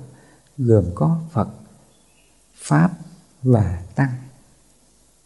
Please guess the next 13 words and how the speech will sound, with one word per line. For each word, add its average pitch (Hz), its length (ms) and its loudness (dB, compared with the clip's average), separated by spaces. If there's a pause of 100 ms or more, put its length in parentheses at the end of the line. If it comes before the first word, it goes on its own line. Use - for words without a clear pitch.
(760)
Người 127 440 10
thế 196 260 6 (100)
phát 214 280 4
xuất 214 180 4 (100)
gia 160 260 2
cho 160 120 -2
ta, 147 440 -6 (1400)
truyền 123 400 8
giới 202 380 8
cụ 110 300 4
túc 214 260 2
cho 156 100 0
ta 151 340 -4